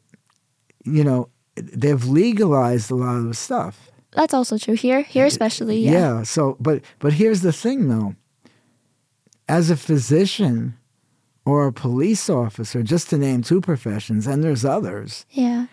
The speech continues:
Speaker 1: it's a disqualifier, though.
Speaker 2: Yeah.
Speaker 1: If you're, I mean, you know, like, we saw the movie Training Day, but that's, that's, that's a, that's a,
Speaker 2: The
Speaker 1: th-, that you're drug tested.
Speaker 2: Yeah.
Speaker 1: So you got anybody who's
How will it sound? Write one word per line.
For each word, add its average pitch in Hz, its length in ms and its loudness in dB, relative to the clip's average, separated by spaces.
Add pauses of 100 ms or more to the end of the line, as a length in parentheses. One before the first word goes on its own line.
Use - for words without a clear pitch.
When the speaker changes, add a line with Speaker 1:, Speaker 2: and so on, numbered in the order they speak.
(120)
Speaker 1:
it's 165 220 2
a 247 80 2
disqualifier, 131 1200 -2
though. 87 380 -16 (320)
Speaker 2:
Yeah. 127 180 -2
Speaker 1:
If 127 140 2
you're, 190 280 6
I 135 80 2
mean, 139 360 2
you 139 220 0
know, 135 160 2
like, 127 220 0
we 143 80 0
saw 151 220 2
the 139 100 2
movie 131 320 0
Training 160 500 2
Day, 107 420 -4 (200)
but 123 140 0
that's, 151 320 2
that's, 127 360 -2
that's 131 240 0
a, 123 40 -2 (300)
that's 143 280 2
a, 226 100 2
Speaker 2:
The 131 140 -8 (600)
Speaker 1:
th-, 127 160 -2
that 139 160 4
you're 156 200 4
drug 131 360 2
tested. - 640 -4 (100)
Speaker 2:
Yeah. 240 400 2
Speaker 1:
So 160 240 0
you 156 220 4
got 175 240 4
anybody 151 600 2
who's 117 600 -4